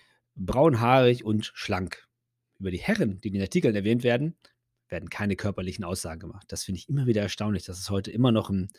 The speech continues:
ein Thema ist, dass man sich genötigt fühlt, Männer und Frauen so unterschiedlich zu beschreiben. Das finde ich tatsächlich immer wieder spannend. Und dann folgt auf diesen Artikel ein, ein weiterer Artikel, wo ein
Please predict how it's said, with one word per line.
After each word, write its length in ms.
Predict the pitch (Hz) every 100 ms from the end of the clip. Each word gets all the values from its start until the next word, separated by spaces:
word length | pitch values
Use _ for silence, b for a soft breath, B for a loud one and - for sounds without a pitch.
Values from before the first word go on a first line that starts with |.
| B B B B B
ein 100 | -
Thema 340 | 143 139 85
ist, 260 | 104 - 95
dass 100 | -
man 120 | 95
sich 260 | 101 - - b b b b -
genötigt 480 | 107 107 143 131 -
fühlt, 400 | 127 117 - - _ _ b b b -
Männer 220 | 120 110
und 100 | 113
Frauen 260 | 117 113
so 120 | 113 123
unterschiedlich 560 | 151 131 - 110 104
zu 80 | 107
beschreiben. 560 | 104 110 117 98 101 _ _ _ _ _ _ _ _ _ b b b
Das 160 | 113 -
finde 200 | 113 104
ich 60 |
tatsächlich 380 | 107 104 113 104
immer 160 | 117 104
wieder 160 | 95
spannend. 460 | 87 113 87 85 - _ B B B
Und 180 | 110 107
dann 300 | 120 170 - b b
folgt 340 | - 147 190
auf 80 | 120
diesen 240 | 117 101 107
Artikel 500 | 92 127 170 196 - b b _
ein, 480 | 110 104 101 113 - _
ein 240 | 107 98
weiterer 360 | 104 185 143 101
Artikel, 480 | 87 120 160 175 113
wo 160 | 113
ein 460 | 110 98 95 95